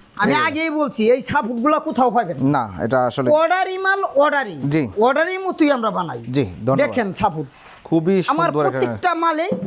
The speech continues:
Speaker 1: গেটআপ পাইবেন এবং কি কালার ফিনিশিং যে যেমনে চাইবেন এমনি পাইবেন ইনশাআল্লাহ।
Speaker 2: ইনশাআল্লাহ।
Speaker 1: আসার জন্য দাওয়াত রইল।
Speaker 2: জি, অবশ্যই। এরপরে ভাই?
Speaker 1: ভাই, আজকে বৈঠকখানা ডাইনিং টেবিল দেখাবো গোল।
Speaker 2: গোল টেবিল বৈঠক দেখেন,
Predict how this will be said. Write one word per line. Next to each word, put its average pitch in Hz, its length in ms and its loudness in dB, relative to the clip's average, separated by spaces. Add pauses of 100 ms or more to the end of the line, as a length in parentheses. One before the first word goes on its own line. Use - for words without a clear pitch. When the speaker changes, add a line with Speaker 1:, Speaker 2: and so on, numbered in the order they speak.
(260)
Speaker 1:
গেটআপ 262 360 0
পাইবেন 302 300 0
এবং 254 360 2
কি 415 140 -2 (220)
কালার 240 340 2
ফিনিশিং 254 440 -2
যে 240 220 2
যেমনে 233 340 -2
চাইবেন 262 340 -2
এমনি 208 220 0
পাইবেন 185 300 0
ইনশাআল্লাহ। 165 440 -6
Speaker 2:
ইনশাআল্লাহ। 117 760 0 (180)
Speaker 1:
আসার 233 340 -2
জন্য 262 240 0
দাওয়াত 226 320 0
রইল। 160 200 -8 (220)
Speaker 2:
জি, 135 200 2
অবশ্যই। 131 340 2
এরপরে 185 260 2
ভাই? 202 220 0 (360)
Speaker 1:
ভাই, 254 360 4
আজকে 262 280 0
বৈঠকখানা 302 800 0
ডাইনিং 262 300 0
টেবিল 269 240 0
দেখাবো 254 320 2
গোল। 233 400 0 (100)
Speaker 2:
গোল 277 640 2
টেবিল 262 340 2
বৈঠক 220 500 2
দেখেন, 170 580 0